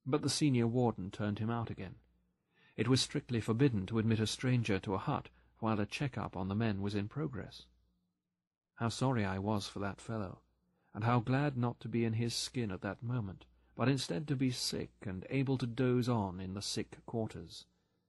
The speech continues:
What a lifesaver it was to have two days there, and perhaps even two extra days after those.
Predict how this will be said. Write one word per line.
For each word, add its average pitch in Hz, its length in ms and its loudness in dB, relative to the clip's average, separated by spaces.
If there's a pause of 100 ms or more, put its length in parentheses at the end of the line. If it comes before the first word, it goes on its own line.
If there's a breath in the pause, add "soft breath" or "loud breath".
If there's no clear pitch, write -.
(340)
What 113 120 -4
a 170 60 2
lifesaver 110 720 2
it 90 100 -6
was 104 280 0
to 101 80 -6
have 101 300 -2
two 139 300 0
days 120 380 2
there, 98 220 -4 (280 loud breath)
and 120 100 -4
perhaps 143 360 0
even 135 440 0
two 143 300 2
extra 127 400 -6
days 101 300 0
after 107 280 -2
those. 110 460 -2